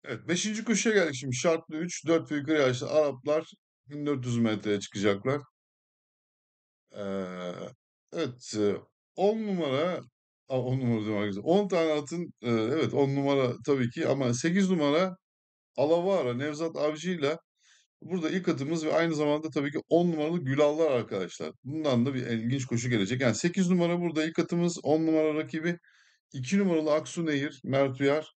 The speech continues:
beş numaralı Mikser, Alican İnci ve dokuz numaralı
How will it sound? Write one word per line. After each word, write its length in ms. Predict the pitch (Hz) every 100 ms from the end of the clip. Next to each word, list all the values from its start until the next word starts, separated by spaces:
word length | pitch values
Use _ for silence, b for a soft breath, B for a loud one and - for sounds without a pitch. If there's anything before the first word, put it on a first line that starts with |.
| _ _ _ _ _
beş 300 | 135 175 175
numaralı 320 | 160 147 135 127
Mikser, 400 | 147 131 123 117
Alican 380 | 113 113 123
İnci 360 | 117 113 117 147 - _ _ _ _
ve 80 | 127
dokuz 280 | 139 143 175
numaralı 520 | 160 131 123 143 156